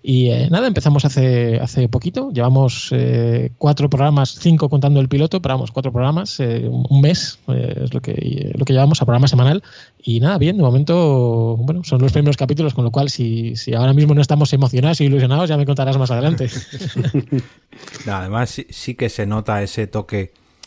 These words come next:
Speaker 2: porque no so-, o sea, aunque sean cuatro amigos que les guste hablar sobre videojuegos y sobre jugar a videojuegos,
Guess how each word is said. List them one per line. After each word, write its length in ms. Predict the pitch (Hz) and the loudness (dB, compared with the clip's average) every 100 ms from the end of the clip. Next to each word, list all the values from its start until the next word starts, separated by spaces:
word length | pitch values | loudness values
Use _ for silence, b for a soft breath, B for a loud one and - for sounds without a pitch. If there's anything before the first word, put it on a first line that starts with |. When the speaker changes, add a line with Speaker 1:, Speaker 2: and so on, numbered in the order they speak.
| B B B B _ | B B B B _
Speaker 2:
porque 260 | - 107 113 | -8 -6 -4
no 120 | 131 | -4
so-, 180 | - 139 | -4 -6
o 60 | 120 | -8
sea, 140 | 101 | -12
aunque 180 | 95 92 | -12 -12
sean 260 | - 135 135 | -8 -8 -6
cuatro 440 | 127 123 - 120 | -4 -4 -2 -4
amigos 440 | 113 113 104 98 - | -2 -2 -4 -6 -8
que 120 | 95 | -10
les 100 | 95 | -10
guste 340 | 95 117 - | -8 -8 -8
hablar 240 | 104 104 101 | -8 -6 -8
sobre 220 | 98 95 | -8 -10
videojuegos 480 | 92 - 104 98 101 | -10 -10 -10 -10 -12
y 100 | 90 | -12
sobre 380 | 95 92 90 | -12 -12 -12
jugar 380 | 85 101 95 113 | -12 -12 -6 -4
a 40 | 104 | -4
videojuegos, 560 | 98 90 107 117 - | -6 -6 -4 -4 -6